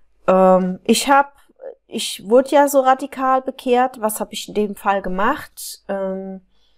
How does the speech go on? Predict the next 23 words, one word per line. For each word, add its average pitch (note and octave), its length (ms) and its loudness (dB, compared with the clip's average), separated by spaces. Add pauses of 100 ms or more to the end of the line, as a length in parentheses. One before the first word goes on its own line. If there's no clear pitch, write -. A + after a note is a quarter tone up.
(460)
ich A3+ 220 0
hab A#3 180 0
gemerkt, G#3+ 600 -2
dass A3+ 180 -2
natürlich A#3+ 460 -6
dieser G#3+ 320 -4
Eigenwille G3 460 -6
noch E3 160 -12
da F#3+ 280 0
war. C#4+ 160 4
Ich D#4+ 120 -10
hab A3+ 120 -8
mich G#3 160 -14
zwar F#3+ 180 -4
entschieden, D4+ 480 -6
aber G3 240 -6
meine F#3+ 240 -6
Gedanken F#3 440 -4
waren E3 160 -8
ja D#3+ 100 -6
noch D#3+ 120 -10
nicht D#3+ 220 -12
erneuert. A#3 560 0